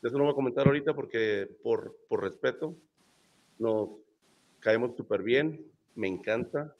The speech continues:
como persona, como empresaria. Y a quien no le gusta Chiquis Rivera, las cosas caen por su propio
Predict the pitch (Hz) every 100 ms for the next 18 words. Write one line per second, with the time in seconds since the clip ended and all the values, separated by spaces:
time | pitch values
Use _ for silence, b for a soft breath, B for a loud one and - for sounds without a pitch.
0 | _ - 104 104 90 113 123 123 117 104
1 | 98 90 95 92 90 87 113 117 151 156
2 | - - - - 1017 1017 988 988 988 988
3 | 988 1017 _ _ _ _ _ _ 104 104
4 | 92 90 82 - - 110 117 117 120 113
5 | 117 107 107 110 98 101 - _ - 117
6 | - 127 135 147 131 - 123 127 135 -
7 | 107 101 95 - 110 - 110 107